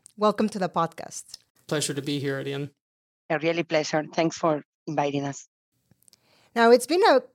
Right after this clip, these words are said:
Speaker 1: a busy January for both of you, I gather, in a very noisy region, after all.
Speaker 2: It's, it's been quite busy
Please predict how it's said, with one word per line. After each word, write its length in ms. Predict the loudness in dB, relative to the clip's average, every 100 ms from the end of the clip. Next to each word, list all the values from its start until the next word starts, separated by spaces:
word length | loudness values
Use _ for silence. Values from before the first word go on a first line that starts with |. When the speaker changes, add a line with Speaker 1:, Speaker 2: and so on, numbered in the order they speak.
| 0
Speaker 1:
a 100 | 0
busy 380 | 2 0 0 -2
January 500 | 0 0 2 2 0
for 240 | 0 0
both 300 | 2 2 4
of 120 | 2
you, 160 | 0 2
I 100 | 0
gather, 360 | 2 2 2 0
in 180 | 0
a 80 | -2
very 320 | 2 2 2
noisy 640 | 2 0 -2 -4 -8 -10 -8
region, 380 | -6 -6 -4 -6
after 320 | -10 -10 -10
all. 180 | -10 -14 -20 -20 _ _ _ _
Speaker 2:
It's, 460 | -12 -6 -2 -2 -4
it's 180 | -8
been 260 | -6 -2 -4
quite 360 | -2 -4 -4 -6
busy 380 | -4 -4 -6